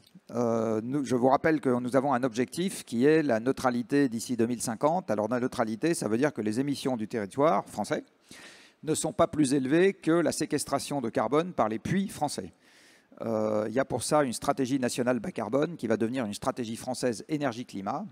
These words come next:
sfec. Euh, et donc, ça veut dire que les émissions résiduelles en deux mille cinquante, euh, doivent se balader entre dix et vingt pour cent des émissions actuelles. Alors, pourquoi entre dix et vingt pour cent ? Parce qu'aujourd'hui, on compte beaucoup sur l'augmentation des puits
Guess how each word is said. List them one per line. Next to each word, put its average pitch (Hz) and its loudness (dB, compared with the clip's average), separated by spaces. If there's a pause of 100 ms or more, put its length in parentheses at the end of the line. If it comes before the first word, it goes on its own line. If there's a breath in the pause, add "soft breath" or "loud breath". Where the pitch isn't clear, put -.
(180)
sfec. - -8 (1500 loud breath)
Euh, 147 6
et 147 2
donc, 185 6
ça 151 4
veut 143 2
dire 160 6
que 151 0
les 135 4
émissions 156 0
résiduelles 151 4
en 131 2
deux 120 2
mille 123 -2
cinquante, 147 -2
euh, 120 2
doivent 143 4
se - 0
balader 131 2
entre 127 0
dix 139 -4
et 135 0
vingt 127 2
pour 123 -2
cent 165 -2
des 120 0
émissions 120 -2
actuelles. 104 0
Alors, 110 0
pourquoi 147 2
entre 143 0
dix 147 -6
et 135 0
vingt 123 0
pour 123 -4
cent ? 185 -2
Parce - -4
qu'aujourd'hui, 131 0
on 123 -6
compte 160 -2
beaucoup 151 0
sur 117 0
l'augmentation 147 0
des 127 0
puits - -4